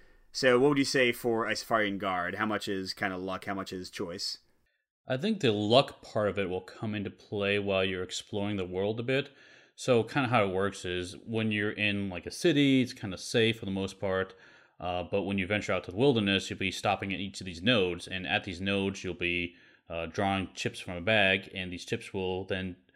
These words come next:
Speaker 2: be a randomizer for picking out what you encounter. It could be an enemy, it could be a side quest, it could be player choice. It just,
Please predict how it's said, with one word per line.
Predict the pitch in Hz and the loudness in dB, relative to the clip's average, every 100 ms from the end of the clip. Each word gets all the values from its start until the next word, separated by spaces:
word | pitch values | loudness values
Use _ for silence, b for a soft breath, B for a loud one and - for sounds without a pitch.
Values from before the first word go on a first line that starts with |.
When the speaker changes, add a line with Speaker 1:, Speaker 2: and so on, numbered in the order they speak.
| b b _ 78 | b b _ -8
Speaker 2:
be | 95 90 | -2 -2
a | 85 | 0
randomizer | 78 131 117 101 98 | 4 6 6 4 2
for | 98 101 92 _ _ | -2 -6 -6 _ _
picking | 113 104 | -6 -2
out | 95 90 | -2 0
what | 101 - | -2 -2
you | 87 | -8
encounter. | 87 - 95 - 71 90 | -8 -6 -8 -6 -12 -12
It | |
could | - 95 | -8 -4
be | 90 | -2
an | - | 2
enemy, | 165 160 151 | 4 6 6
it | 151 - _ - | 4 -2 _ -8
could | |
be | 95 | -6
a | |
side | - 131 131 - | 2 2 2 2
quest, | 127 120 | 2 2
it | 98 | -2
could | 98 | -4
be | 95 | -4
player | - 101 90 | -4 -4 -2
choice. | - 117 117 113 | 0 2 4 0
It | 107 | -4
just, | 98 - | -6 -8